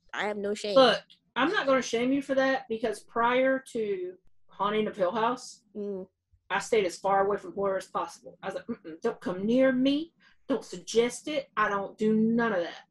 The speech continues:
Speaker 1: Nope.
Speaker 2: But that movie changed it. But not like, I ain't watching everything. It, but Mike Flanagan, the one that did Hill House,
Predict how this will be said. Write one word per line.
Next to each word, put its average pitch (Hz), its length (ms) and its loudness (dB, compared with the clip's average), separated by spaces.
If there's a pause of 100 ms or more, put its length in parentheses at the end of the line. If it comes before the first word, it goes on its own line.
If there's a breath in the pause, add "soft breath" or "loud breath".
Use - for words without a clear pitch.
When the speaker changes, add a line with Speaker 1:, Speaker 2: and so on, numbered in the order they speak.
(100)
Speaker 1:
Nope. 190 320 -6 (400)
Speaker 2:
But 180 120 -12
that 226 220 -4
movie 254 260 4
changed 226 440 -4
it. 320 240 -6 (600)
But 233 260 0
not 226 200 2
like, 247 160 0 (120)
I 254 180 4
ain't 247 120 0
watching 226 320 -2
everything. 180 400 -8 (260)
It, - 220 -4
but 202 360 0
Mike 208 240 -2
Flanagan, 233 500 0
the 208 80 -4
one 190 280 -6
that 196 120 -6
did 185 160 -4
Hill 190 180 0
House, 196 460 -6